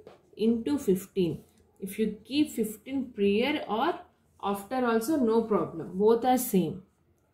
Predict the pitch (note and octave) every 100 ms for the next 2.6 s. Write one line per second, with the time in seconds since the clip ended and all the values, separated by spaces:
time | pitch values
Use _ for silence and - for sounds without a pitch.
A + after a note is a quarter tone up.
0 | _ _ _ _ - _ _ A3+ G#3+ -
1 | C4 C4+ A3 G#3 - - A3 A#3 C4+ C4
2 | B3+ A#3 - C#4 E4